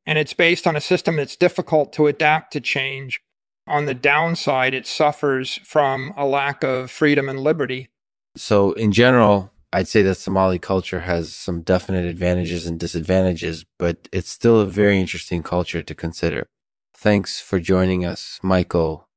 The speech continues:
Speaker 1: You're welcome. Thank you for having me. It was fun.
Speaker 2: Thanks for listening to Lexman Artificial Podcast. We hope you've enjoyed this episode with Michael Saylor. Until next time, relax and unwind with our soothing voices.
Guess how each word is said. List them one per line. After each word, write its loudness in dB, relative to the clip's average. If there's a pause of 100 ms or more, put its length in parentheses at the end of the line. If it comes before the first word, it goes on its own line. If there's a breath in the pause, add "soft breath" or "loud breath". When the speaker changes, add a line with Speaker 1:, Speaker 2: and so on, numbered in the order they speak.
(380)
Speaker 1:
You're 0
welcome. -2 (160)
Thank 2
you 4
for 4
having 2
me. -8
It -6
was -4
fun. -2 (1400)
Speaker 2:
Thanks 2
for 2
listening 4
to -2
Lexman 4
Artificial 0
Podcast. 2 (100)
We 0
hope 2
you've 2
enjoyed 6
this -2
episode 2
with -4
Michael -2
Saylor. -2 (280)
Until 2
next 4
time, 4
relax 2
and 0
unwind 4
with -4
our 0
soothing 0
voices. -2